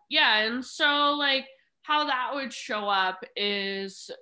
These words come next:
for myself, I've had a ton of physical, um, I've had a ton of physical health issues for the majority of my life,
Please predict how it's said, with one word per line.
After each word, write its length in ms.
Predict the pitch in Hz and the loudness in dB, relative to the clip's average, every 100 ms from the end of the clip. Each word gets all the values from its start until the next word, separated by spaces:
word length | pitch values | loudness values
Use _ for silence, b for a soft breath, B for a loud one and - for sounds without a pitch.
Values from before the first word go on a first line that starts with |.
| - | -16
for 240 | 233 208 202 | -6 -4 -2
myself, 800 | 208 180 180 - 302 254 208 202 | -2 -4 -6 0 4 4 2 -4
I've 140 | 185 | -8
had 280 | - 220 190 | -6 -4 -4
a 80 | 185 | -4
ton 320 | - 254 247 | -6 -6 -4
of 140 | 220 | -6
physical, 840 | - 208 214 214 226 208 202 196 - B B B _ - | -8 -8 -8 -8 -4 0 2 2 -2 B B B _ -6
um, 880 | 196 185 180 175 175 175 180 - _ _ _ _ _ _ _ - | -4 -2 -2 -2 -4 -6 -10 -14 _ _ _ _ _ _ _ -6
I've 200 | 214 226 | -4 -2
had 180 | 262 240 | -2 -2
a 80 | 208 | -4
ton 260 | - 330 | -8 -6
of 120 | 359 | -6
physical 340 | 277 254 240 214 | -6 -8 -8 -6
health 280 | 202 190 160 | -4 -4 -6
issues 640 | 185 - 65 - - _ b b b - | -10 -12 -16 -16 -20 _ b b b -4
for 200 | 226 208 | 0 0
the 80 | 208 | -2
majority 500 | 208 240 262 240 202 | -6 -2 0 2 0
of 100 | 190 | -2
my 180 | 170 | -6
life, 360 | 175 - - | -4 -6 -8